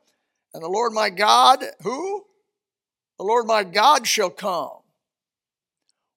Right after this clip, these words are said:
with all his, the saints with thee." Now, this is Old Testament, Zechariah.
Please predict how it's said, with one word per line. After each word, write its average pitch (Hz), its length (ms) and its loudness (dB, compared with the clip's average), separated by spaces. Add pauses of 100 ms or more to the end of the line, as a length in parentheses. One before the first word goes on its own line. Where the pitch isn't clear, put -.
with 220 320 2 (160)
all 302 800 6 (400)
his, - 480 -4 (180)
the 208 140 -2
saints 214 680 0 (120)
with 233 300 -8
thee." 185 260 -4 (160)
Now, 226 80 -14
this 240 140 -4
is 208 60 -2
Old 277 220 -2
Testament, - 560 -4 (440)
Zechariah. 247 640 -4